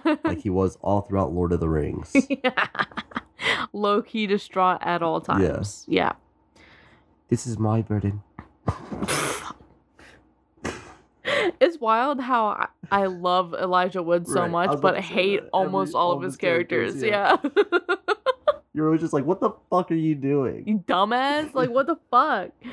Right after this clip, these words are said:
Speaker 1: You're not the hero.
Speaker 2: Frodo just
Speaker 1: Samwise Gamgee is.
Speaker 2: Frodo, let Sam suck your dick and call it a day.
Speaker 1: <laughs>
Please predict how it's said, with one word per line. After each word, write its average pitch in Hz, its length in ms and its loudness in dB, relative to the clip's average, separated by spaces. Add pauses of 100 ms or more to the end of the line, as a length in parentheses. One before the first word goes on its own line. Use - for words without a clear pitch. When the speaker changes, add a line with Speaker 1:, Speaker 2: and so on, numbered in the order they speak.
(680)
Speaker 1:
You're 262 160 0
not 339 220 4
the 254 100 0
hero. 240 680 0 (160)
Speaker 2:
Frodo 196 340 2
just 180 60 -2
Speaker 1:
Samwise 269 480 2
Gamgee 240 520 0
is. 175 560 0
Speaker 2:
Frodo, 180 300 2
let 170 220 2
Sam 170 300 0
suck 175 220 -2
your 156 120 0
dick 147 200 2
and 127 140 -6
call 170 220 2
it 139 100 0
a - 20 2
day. 143 380 -2
Speaker 1:
<laughs> 381 1500 2